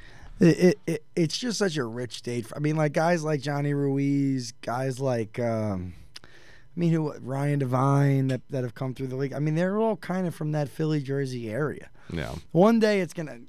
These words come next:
Speaker 1: clunker here, you know what I mean?
Speaker 2: <laughs>
Speaker 1: Uh, so, so,
Speaker 2: One day.
Speaker 1: so
Speaker 2: <laughs>
Speaker 1: what's next for you, John? Are you gonna try and go to school next year? Are you done with your junior eligibility?
Speaker 2: Yeah, I'm done with my junior eligibility. I, uh,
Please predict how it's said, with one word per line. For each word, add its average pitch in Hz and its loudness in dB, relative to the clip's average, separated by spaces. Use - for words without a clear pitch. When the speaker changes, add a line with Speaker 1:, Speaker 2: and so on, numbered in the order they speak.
Speaker 1:
clunker 160 -2
here, 160 0
you 156 -4
know 156 2
what 160 2
I 160 0
mean? 160 0
Speaker 2:
<laughs> - -20
Speaker 1:
Uh, 127 0
so, - 0
so, 147 0
Speaker 2:
One 113 -4
day. 82 -4
Speaker 1:
so 208 0
Speaker 2:
<laughs> 151 4
Speaker 1:
what's 170 2
next 269 2
for 202 -6
you, 170 0
John? 147 -2
Are 147 0
you 175 2
gonna 208 0
try 190 -2
and 180 -2
go 180 2
to 175 0
school 190 -4
next 202 -2
year? 202 0
Are - 0
you 175 0
done 165 0
with 160 -2
your 156 0
junior 160 0
eligibility? 160 0
Speaker 2:
Yeah, 139 2
I'm 147 -2
done 131 -2
with - -6
my 110 -4
junior 98 -8
eligibility. 101 -2
I, 104 4
uh, 101 2